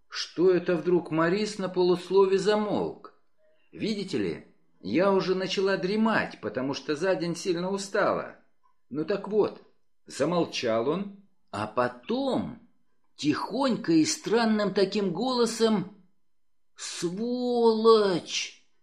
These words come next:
Я очень удивилась, потому что он почти никогда не ругался.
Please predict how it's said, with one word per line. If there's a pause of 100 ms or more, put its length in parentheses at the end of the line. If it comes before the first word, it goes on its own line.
(420)
Я
очень
удивилась, (420)
потому
что
он
почти
никогда
не
ругался.